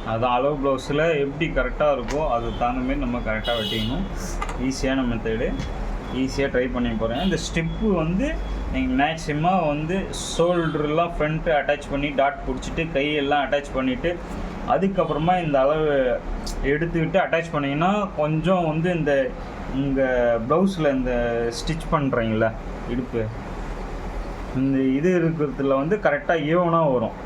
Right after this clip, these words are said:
நீங்கள் ஃபஸ்ட்டு அட்டாச் பண்ணிட்டீங்கன்னா எக்ஸ்ட்ரா வரும், கம்மியாக வரும்.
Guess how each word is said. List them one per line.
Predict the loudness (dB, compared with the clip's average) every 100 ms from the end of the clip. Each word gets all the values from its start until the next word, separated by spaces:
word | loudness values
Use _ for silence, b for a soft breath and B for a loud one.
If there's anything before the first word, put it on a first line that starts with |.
| -10 -8 -8 -6 -2
நீங்கள் | -2 2
ஃபஸ்ட்டு | 0 2 2 2
அட்டாச் | 2 -2 0
பண்ணிட்டீங்கன்னா | 0 0 0 2 2 2 2 0
எக்ஸ்ட்ரா | 0 2 4 4
வரும், | 4 2 0 -2 -2
கம்மியாக | -2 2 2 2 2
வரும். | 2 0